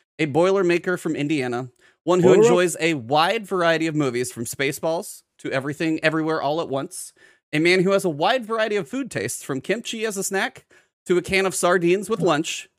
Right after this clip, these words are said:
Speaker 1: His in-, he draws inspiration from all sorts of games, but even franchises close to my heart, like De-, Zelda and Mario.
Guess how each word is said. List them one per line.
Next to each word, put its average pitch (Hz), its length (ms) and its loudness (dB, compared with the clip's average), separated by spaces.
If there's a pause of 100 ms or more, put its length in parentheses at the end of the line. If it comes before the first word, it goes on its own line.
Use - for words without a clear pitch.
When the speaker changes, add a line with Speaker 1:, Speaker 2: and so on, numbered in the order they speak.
(440)
Speaker 1:
His 160 160 -2
in-, 170 300 -4
he 156 160 -6
draws 170 440 0
inspiration 175 680 -2
from 156 220 -6
all 165 200 0
sorts 147 280 -4
of 117 100 -4
games, 120 560 -4
but 135 100 -2
even 175 220 -4
franchises 156 640 -6
close 127 260 -6
to 127 60 -8
my 220 240 0
heart, 104 360 -2
like 123 200 -6
De-, 120 260 -4
Zelda 147 460 -2 (100)
and 123 140 -4
Mario. 101 400 -8